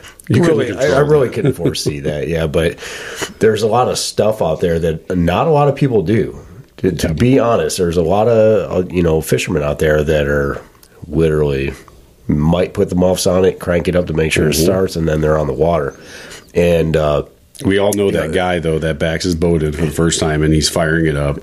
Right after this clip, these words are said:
Speaker 2: Yeah.
Speaker 1: at
Speaker 2: I
Speaker 1: the
Speaker 2: just
Speaker 1: boat
Speaker 2: see it
Speaker 1: launch.
Speaker 2: every
Speaker 1: Mm-hmm.
Speaker 2: single year. I see it at the boat launch, somebody cranking, cranking, cranking, cranking at the, uh, at the launch, and it's like, man, there's, there's, there's a lot of time that, and a lot of things you can do outside the water that's gonna definitely
Speaker 1: Yep.
Speaker 2: help
Speaker 1: So,
Speaker 2: you,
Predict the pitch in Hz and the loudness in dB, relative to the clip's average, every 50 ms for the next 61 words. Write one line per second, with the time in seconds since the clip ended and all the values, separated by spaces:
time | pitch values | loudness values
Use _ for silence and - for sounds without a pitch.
0 | - - 71 76 78 85 110 135 131 90 - - - _ - 87 82 82 85 90 | -6 -2 0 0 2 2 2 2 0 -2 -6 -16 -12 _ -4 -2 0 0 0 0
1 | 95 107 113 113 104 98 - 110 95 87 80 - - - - 90 90 90 90 78 | 2 2 0 0 0 -2 0 0 0 0 0 -2 -4 -2 0 0 0 0 -2 -2
2 | 76 80 73 67 - - - 78 76 - 120 113 - - 73 71 69 73 80 98 | -6 -6 -4 -4 -4 -2 0 0 0 0 0 0 0 0 -2 -2 -4 -4 -2 0
3 | 117 131 117 85 71 71 - - 95 92 82 85 76 - 73 101 113 123 - 87 | 2 2 2 2 0 -2 -2 -2 0 0 0 0 -2 0 0 0 0 2 0 0
4 | 78 80 - - - 87 82 85 85 85 82 80 78 - - - - - - - | 0 0 -2 0 0 0 0 2 0 0 0 -2 -2 -4 -10 -20 -20 -20 -20 -20
5 | - - - 78 76 78 73 76 69 69 - 85 80 76 71 73 71 - 85 80 | -16 -6 -4 -2 -2 -2 -2 -4 -6 -2 -2 -2 -2 -2 -4 -6 -6 -4 -2 -2
6 | 76 71 73 69 67 - 92 85 80 73 78 71 - 73 85 78 - 82 80 78 | -2 -4 -6 -8 -4 -2 -2 -2 0 -2 -4 -4 -2 -2 -2 -2 0 0 0 2
7 | 78 76 73 73 73 71 - - - - 87 95 90 82 67 76 87 117 127 - | 2 2 2 2 0 -2 -4 -6 -4 -2 -2 -2 -2 -2 -2 0 2 2 0 0
8 | - - 69 69 73 - - 78 71 71 - - - - - - - - - - | -2 -6 -8 -8 -8 -6 -4 -4 -4 -4 -8 -12 -20 -20 -20 -20 -20 -20 -20 -20
9 | - - - - - - - _ - - 65 78 87 90 80 73 71 69 73 73 | -20 -20 -20 -20 -20 -20 -20 _ -10 -4 -2 0 0 0 0 -2 -2 -4 -4 -4
10 | - 76 80 76 73 - - - - 80 78 80 87 82 82 78 71 71 - 85 | -4 -2 0 0 0 -2 -6 -4 -4 -4 0 0 2 2 2 0 -2 -2 -2 0
11 | 82 82 80 76 71 67 73 73 71 69 73 85 82 80 80 76 71 - 87 82 | 0 0 0 -2 -2 -2 -2 -2 -4 -4 -2 0 0 0 0 0 0 0 0 0
12 | 78 - 71 - 80 71 76 80 78 - - 71 73 73 - - 82 73 71 69 | 0 -2 -4 -4 -2 0 0 0 0 0 0 -2 -2 -2 -2 -2 0 0 -2 -2
13 | 69 67 69 73 73 73 76 71 67 65 65 - 76 73 71 67 65 - 85 80 | -2 -2 0 0 0 0 0 0 -2 -4 -4 -4 -4 -4 -4 -6 -4 -2 -2 0
14 | - - 69 71 71 - - - 76 - 80 76 87 82 80 78 | -2 -2 -2 -4 -4 -4 -2 -2 -2 0 0 0 0 0 0 -2